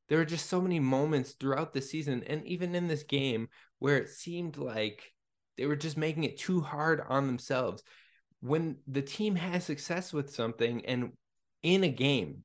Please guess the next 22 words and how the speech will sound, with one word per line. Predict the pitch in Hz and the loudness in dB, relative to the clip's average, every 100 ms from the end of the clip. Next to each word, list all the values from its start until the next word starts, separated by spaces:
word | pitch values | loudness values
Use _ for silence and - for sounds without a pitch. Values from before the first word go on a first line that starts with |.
| - | -2
in | 139 160 | 0 2
that | 156 160 170 | 4 4 2
specific | - 165 175 156 147 | -6 -6 -4 -4 -2
game, | 156 131 | -2 -2
and | 113 | -2
the | 123 | -4
success | - 143 143 151 165 - - | -4 -8 -6 -4 -4 -6 -12
is | - 170 143 | -4 -2 -2
working, | 120 147 - 117 95 110 _ _ _ _ _ _ _ _ | 0 2 2 0 0 -4 _ _ _ _ _ _ _ _
why | - 101 120 143 175 185 | -16 -2 0 2 4 4
move | 165 165 143 | 4 2 4
away | 135 123 151 | 4 6 4
from | 151 110 | 2 -4
something? | - 78 - 71 - _ - | -4 -6 -8 -12 -12 _ -6
Make | 104 135 170 - | 2 2 2 2
that | 170 160 - | 2 2 -2
team | - 165 151 | -2 0 0
prove | 143 - 170 208 190 | -2 -6 -4 -4 -2
they | 180 160 | -2 0
can | 160 143 | -4 -4
stop | - 151 175 - | -6 -6 -6 0
it. | 104 90 | 0 0